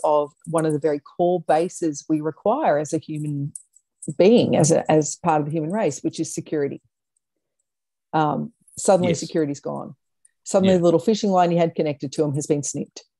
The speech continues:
Speaker 1: And it's, um, so, yeah,
Speaker 2: Well, s-,
Speaker 1: security
Speaker 2: um,
Speaker 1: that gets interrupted, the very roots and the anchor of where you are. Uh, it's similar, and I, I'm, there's probably enough people on here that are,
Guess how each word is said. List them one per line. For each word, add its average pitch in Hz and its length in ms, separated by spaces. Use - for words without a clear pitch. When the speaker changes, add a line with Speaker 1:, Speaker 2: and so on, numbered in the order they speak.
Speaker 1:
And 160 220
it's, - 320
um, 139 340
so, - 180
yeah, 180 220
Speaker 2:
Well, 135 100
s-, 101 40
Speaker 1:
security 220 460
Speaker 2:
um, 175 80
Speaker 1:
that 156 140
gets 151 200
interrupted, 160 600
the 160 80
very 160 220
roots 165 360
and 156 100
the 147 80
anchor 151 300
of 139 120
where 147 140
you 147 160
are. 147 240
Uh, 165 180
it's - 220
similar, 233 280
and 165 180
I, - 160
I'm, 160 260
there's 160 120
probably 180 280
enough 185 240
people 165 240
on 151 100
here 151 100
that 147 60
are, 143 220